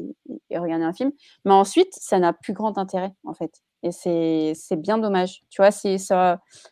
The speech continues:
je pense que ça aurait été plus pertinent peut-être de, de faire un peu moins d'alternatives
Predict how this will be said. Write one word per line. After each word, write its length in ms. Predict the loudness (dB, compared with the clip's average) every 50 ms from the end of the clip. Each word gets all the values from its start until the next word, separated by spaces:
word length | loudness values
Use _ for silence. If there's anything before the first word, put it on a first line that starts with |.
| _ _ _ -18
je 180 | -14 -14 -10 -2
pense 180 | 0 0 0 2
que 100 | 2 2
ça 140 | 4 4 6
aurait 100 | 6 4
été 160 | 4 2 -2
plus 220 | -2 -2 -4 2
pertinent 480 | 4 4 4 2 0 -4 -2 -2 -2 -2
peut-être 400 | -2 -4 -4 0 -2 -2 0 0
de, 320 | 2 2 4 4 2 2 2
de 160 | 0 0 -2
faire 360 | 0 0 -2 0 0 0 0 2
un 160 | 4 4 4
peu 120 | 4 2
moins 220 | 0 0 0 0 2
d'alternatives 1040 | 2 2 2 2 2 4 4 4 4 2 2 0 -2 -2 -4 -4 -2 -2 -2 -2